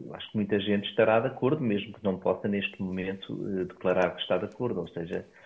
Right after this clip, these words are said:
qualquer pessoa que ambicione ser Primeiro-Ministro, eh, em Portugal, e portanto estou a pensar na oposição,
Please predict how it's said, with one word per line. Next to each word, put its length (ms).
qualquer 380
pessoa 320
que 80
ambicione 640
ser 220
Primeiro-Ministro, 1000
eh, 280
em 40
Portugal, 480
e 40
portanto 280
estou 160
a 40
pensar 360
na 80
oposição, 680